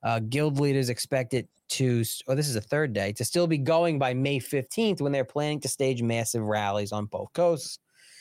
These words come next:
Um, the last writer strike in two thousand seven, two thousand eight lasted a hundred days,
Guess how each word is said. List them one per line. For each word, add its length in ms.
Um, 480
the 80
last 360
writer 260
strike 340
in 60
two 140
thousand 400
seven, 440
two 100
thousand 460
eight 280
lasted 400
a 60
hundred 540
days, 580